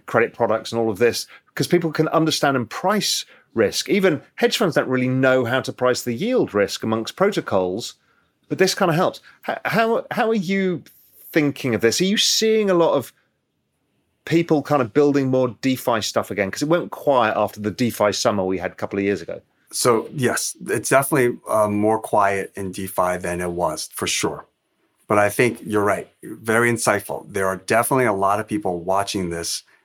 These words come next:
Speaker 2: and trying to figure out how to jump right back in very quickly. And this is why stable coins, they're so, like,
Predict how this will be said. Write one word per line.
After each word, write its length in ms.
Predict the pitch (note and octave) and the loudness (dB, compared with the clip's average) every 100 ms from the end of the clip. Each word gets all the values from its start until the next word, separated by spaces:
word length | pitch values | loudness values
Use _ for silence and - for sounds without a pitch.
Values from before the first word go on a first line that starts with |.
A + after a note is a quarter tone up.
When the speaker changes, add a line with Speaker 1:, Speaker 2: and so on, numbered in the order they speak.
| - | -8
Speaker 2:
and 140 | F2+ | -4
trying 220 | - F2+ | 0 0
to 60 | F2+ | 0
figure 380 | - F#2+ F2+ F2+ | -2 -2 0 0
out 280 | F2 - - _ _ _ | 0 -2 -10 _ _ _
how 140 | G#2+ | -2
to 80 | G2 | -2
jump 320 | F2+ F#2 F2+ | -2 -4 -2
right 180 | F#2+ F2+ | -2 -2
back 260 | F#2 F2 F2+ | -4 -4 -8
in 140 | E2 | -10
very 180 | E2+ F2 | -10 -10
quickly. 420 | - E2+ D#2+ - _ _ _ _ _ | -8 -8 -8 -12 _ _ _ _ _
And 260 | A2+ F#2+ F2+ | 0 2 2
this 220 | A2+ - | 0 0
is 160 | G#2+ | -2
why 500 | G2+ G2 F#2+ F#2 F2+ - | 0 2 4 2 -4 -10
stable 500 | - - A#2+ B2 G#2 | -8 0 2 2 0
coins, 560 | - F#2 E2+ E2+ - - _ | 0 -2 -2 -4 -10 -14 _
they're 100 | - | -4
so, 480 | G2 - A#2+ A#2 - | 0 4 4 4 0
like, 240 | - G#2+ | -2 -2